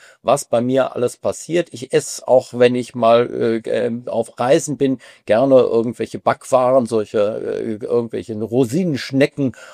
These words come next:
Und das sind wahre Explosionen. Und was dann, äh, wirklich ist, zum Beispiel zwei kleine Dominosteine, wo man denkt, „Och ja, das ist ja nicht viel.“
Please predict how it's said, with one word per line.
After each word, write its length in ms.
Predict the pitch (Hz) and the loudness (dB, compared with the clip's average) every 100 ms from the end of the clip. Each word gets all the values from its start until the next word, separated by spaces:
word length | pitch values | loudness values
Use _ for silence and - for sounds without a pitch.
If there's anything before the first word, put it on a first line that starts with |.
| - _ - | -20 _ 0
Und 380 | 120 127 - - | 0 0 -4 -6
das 180 | 95 | -6
sind 260 | - 113 - | -4 -6 -4
wahre 420 | 101 113 117 - | -2 0 0 0
Explosionen. 880 | 123 - - 123 104 117 151 135 92 | -2 -6 -8 -4 -2 2 4 4 0
Und 320 | 92 107 110 - | -4 -8 -8 -2
was 300 | 117 135 - | 0 0 0
dann, 280 | 143 151 - | -2 -2 -6
äh, 340 | 143 139 143 | -8 -6 -2
wirklich 360 | 156 156 139 - | -4 -4 -8 -4
ist, 240 | 156 - | -6 -4
zum 120 | 147 | -2
Beispiel 320 | 123 131 147 | 0 -2 -4
zwei 260 | 131 - 135 | -6 0 0
kleine 380 | - 135 131 127 | 2 0 0 2
Dominosteine, 840 | 170 196 135 110 - - 110 131 | 2 4 0 0 -2 2 2 2
wo 80 | 120 | 0
man 200 | 127 123 | 2 2
denkt, 260 | 131 - - | 0 -2 -8
„Och 160 | - - | -8 -10
ja, 180 | - 107 | -16 -14
das 160 | 92 - | -12 -12
ist 160 | - - | -8 -4
ja 80 | |
nicht 240 | 104 107 - | -2 -4 -10
viel.“ 320 | - 156 - | -6 -4 -4